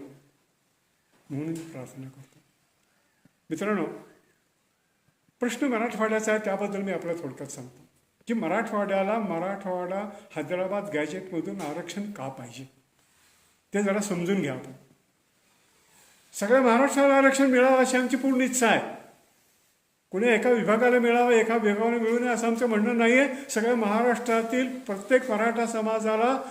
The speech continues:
आरक्षण मिळालंच पाहिजे ही आमची मागणी आहेच, पण मराठवाड्याची परिस्थिती काय आहे ही जरा आपण जर समजून घ्या. सतरा सप्टेंबर एकोणीसशे अठ्ठेचाळीसला हैदराबादच्या निजामाच्या राजवटीतून मराठवाडा मुक्त झाला.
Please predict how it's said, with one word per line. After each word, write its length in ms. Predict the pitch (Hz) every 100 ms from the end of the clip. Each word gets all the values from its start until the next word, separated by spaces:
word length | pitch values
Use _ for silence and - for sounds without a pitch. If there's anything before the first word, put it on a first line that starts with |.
| - 185
आरक्षण 420 | 202 220 247 240
मिळालंच 500 | 208 208 240 254 254
पाहिजे 280 | 240 233 247
ही 140 | 226
आमची 260 | 233 233 254
मागणी 300 | 226 226 254
आहेच, 460 | 214 214 269 - - -
पण 160 | 254 233
मराठवाड्याची 760 | 185 196 262 214 262 302 302
परिस्थिती 500 | 302 277 254 277 269
काय 260 | 262 247 226
आहे 160 | 240 247 247 247
ही 80 | 247
जरा 200 | 226 233
आपण 240 | 220 226
जर 120 | 226 214
समजून 380 | 214 196 196
घ्या. 200 | 180 175 180 - - _ _ _ _ _ _ _ _ _ _ _ _ _ _ -
सतरा 340 | - 214 277
सप्टेंबर 600 | 262 233 226 247 240 262
एकोणीसशे 480 | 233 233 240 233 220
अठ्ठेचाळीसला 920 | 214 208 - 226 208 208 208 190 196 202 - - _ _ _ _ _ _ - - - - - -
हैदराबादच्या 680 | 170 175 240 226 220 226 226
निजामाच्या 600 | 208 196 226 220 214 220
राजवटीतून 720 | 185 185 202 208 214 226 220
मराठवाडा 560 | 165 185 190 185 180 190
मुक्त 280 | 170 -
झाला. 280 | 170 139 117